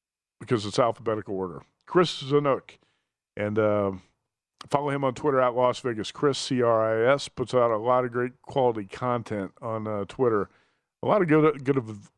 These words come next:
uh, advice for, uh, bettors out there if you follow Chris on Twitter. And, uh, he's got a college play that, uh, I have as well. And, um,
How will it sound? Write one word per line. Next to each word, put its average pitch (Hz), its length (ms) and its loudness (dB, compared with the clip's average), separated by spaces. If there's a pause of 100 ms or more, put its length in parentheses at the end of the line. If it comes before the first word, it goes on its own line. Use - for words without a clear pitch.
uh, 110 260 0
advice 113 640 0
for, 107 640 -2
uh, 98 40 -4 (640)
bettors 127 320 2
out 104 160 0
there 107 120 -2
if 101 100 -10
you 95 60 -16
follow 113 280 0
Chris 110 300 -4
on 90 120 -6
Twitter. 85 320 -6 (720)
And, 117 180 0
uh, 117 140 4
he's 156 180 -2
got 156 300 4 (160)
a 98 80 -8
college 143 500 -2
play 107 320 -4
that, 104 220 -4 (480)
uh, 82 440 -14
I 139 120 0
have 135 280 2
as 104 140 -8
well. 120 420 0 (280)
And, 104 300 -8
um, 101 460 -2